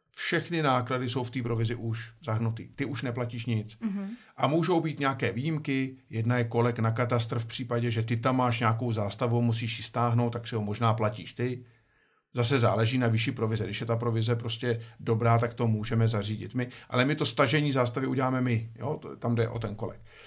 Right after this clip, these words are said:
Speaker 1: A druhá věc je, pokud, eh, chceš ještě mít svého právníka, protože přes nás máš právníka, eh, realitního, zkušeného, který to zpracovává. A pokud chceš mít stoprocentní jistotu, je to někdo, koho znáš, chceš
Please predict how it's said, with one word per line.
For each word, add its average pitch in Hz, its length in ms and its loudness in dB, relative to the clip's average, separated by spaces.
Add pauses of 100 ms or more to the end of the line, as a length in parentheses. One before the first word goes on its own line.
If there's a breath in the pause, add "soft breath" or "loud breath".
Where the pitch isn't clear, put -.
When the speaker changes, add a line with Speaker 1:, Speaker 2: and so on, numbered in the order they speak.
(320 loud breath)
Speaker 1:
A 123 60 -2
druhá 131 400 2
věc 139 300 0
je, 135 160 2
pokud, 135 640 -2
eh, - 220 -16 (240)
chceš - 540 -4
ještě 127 480 2
mít 135 220 2
svého 135 360 6
právníka, 120 580 6
protože 120 340 -4
přes 117 260 0
nás 135 240 2
máš 113 240 0
právníka, 120 800 2 (460 loud breath)
eh, 120 160 0
realitního, 123 560 6
zkušeného, 127 560 0
který 117 300 -6
to 117 120 -6
zpracovává. 123 540 0
A 104 80 -2
pokud 139 260 -6
chceš - 160 -6
mít 139 100 0
stoprocentní 135 760 -2
jistotu, 131 400 -4
je 131 80 -4
to 135 100 -6
někdo, 127 280 -6
koho 120 240 -4
znáš, 131 460 -2
chceš - 360 -8